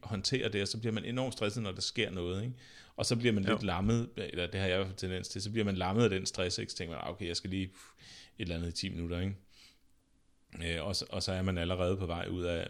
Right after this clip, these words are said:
Speaker 1: på vej ud af en tangent, og så kan det være lidt svært at finde tilbage til sit, til sit fokus igen, ikke? Så det der
Speaker 2: Ja.
Speaker 1: med at, at, at vide, hvordan man håndterer de her ting, der,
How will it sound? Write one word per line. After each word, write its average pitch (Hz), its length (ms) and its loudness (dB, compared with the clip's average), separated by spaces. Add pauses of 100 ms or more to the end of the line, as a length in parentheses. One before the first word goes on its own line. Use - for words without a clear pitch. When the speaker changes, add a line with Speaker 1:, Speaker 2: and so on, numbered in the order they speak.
(160)
Speaker 1:
på 98 100 -4
vej 85 200 0
ud 92 100 -2
af 90 80 -2
en 87 80 -4
tangent, 87 380 -4
og 92 60 -6
så 95 100 -4
kan 92 100 -4
det 87 80 -4
være 85 120 2
lidt 95 160 0
svært 110 260 4
at 98 60 -4
finde 87 200 -4
tilbage 90 360 0
til - 160 -2
sit, 87 200 -2 (140)
til 92 180 -4
sit 87 160 -6
fokus 92 460 -4
igen, 87 300 -4
ikke? 92 140 -8 (520)
Så - 120 0
det 107 140 6
der 110 60 8
Speaker 2:
Ja. 107 60 6
Speaker 1:
med 101 120 6
at, 95 60 4 (200)
at, 92 80 0 (240)
at 90 140 -2
vide, 98 220 4
hvordan 90 240 4
man 98 160 2
håndterer 90 420 0
de 95 160 -4
her 92 100 0
ting, 92 320 -2
der, 82 220 0